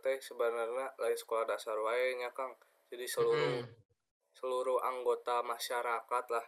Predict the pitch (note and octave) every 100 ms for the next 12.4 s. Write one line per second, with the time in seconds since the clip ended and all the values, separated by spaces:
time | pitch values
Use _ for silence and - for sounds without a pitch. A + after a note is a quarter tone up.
0 | - C3 - _ - - - _ _ _
1 | A#2 B2+ A#2+ G#2 G2 - _ _ _ _
2 | _ - D3 F3 F#3+ - - _ - F3
3 | E3+ F3 E3+ E3+ E3+ E3+ E3 - _ -
4 | D3+ D3+ D3+ E3 E3 D#3 D#3+ D#3 D3+ C#3+
5 | D3+ E3+ E3+ F3+ E3 - _ _ - E3
6 | F3 F#3 F#3 F3+ D#3+ F3+ F3+ F#3+ G3+ -
7 | _ _ _ - D#3+ E3 E3+ E3+ F3 F#3
8 | E3 D#3 D#3+ E3 D#3+ - D3 C#3 D3+ D#3
9 | D#3 E3 D3+ B2+ B2+ C3 B2+ C#3+ E3 E3
10 | D#3 D3 D3+ F3+ F#3+ - _ _ _ _
11 | - D3+ E3+ F#3 G3 F#3 E3+ E3 E3 E3
12 | D#3+ F#3 G3